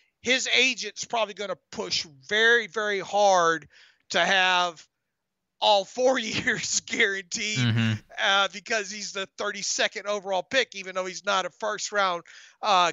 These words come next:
Speaker 1: guy. Uh, but, uh, and I'm willing to bet the Steelers hold, hold ground and say, "Uh, that's not gonna happen." I bet it comes down to conversation as to how much of that third, third year of, uh, Joey Porter's is guaranteed, I'm willing to bet.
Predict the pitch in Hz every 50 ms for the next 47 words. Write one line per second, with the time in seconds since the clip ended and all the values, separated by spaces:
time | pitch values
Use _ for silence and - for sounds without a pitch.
0 | 156 151 208 214 220 208 175 143 131 131 - _ _ _ _ _ 214 202 180 175
1 | 170 165 165 180 175 - 180 151 - 185 180 175 - _ _ 226 220 196 185 180
2 | 175 175 180 180 170 165 170 175 180 202 202 202 185 180 160 - 202 196 - 170
3 | - - 226 226 208 196 185 170 160 - - _ _ _ _ _ - 208 214 220
4 | 220 180 - 208 214 214 202 190 - - - 196 214 196 185 170 147 139 160 196
5 | 214 220 214 196 175 160 156 147 - 175 156 160 180 190 170 156 151 156 147 175
6 | 185 185 - - 190 165 - - 156 156 156 - 185 170 170 160 156 226 240 254
7 | - - 208 202 196 170 175 202 196 180 170 - - 190 185 175 170 165 - -
8 | 196 190 185 175 - 202 185 175 - - - - - - - 185 185 175 - -
9 | 170 143 165 202 196 190 180 180 190 190 180 - - 160 180 175 165 - _ -
10 | 185 190 190 185 190 165 _ _ _ _ 202 196 202 202 185 156 151 160 160 165
11 | 165 151 147 - _ _ _ _ _ _ _ _ _ _ _ _ 196 185 175 143
12 | 156 175 175 175 160 143 - 175 180 185 170 160 - - 180 170 165 160 156 139
13 | 135 143 131 131 - 156 151 143 139 135 - 151 143 135 131 131 135 147 143 139
14 | 127 123 120 - 160 147 127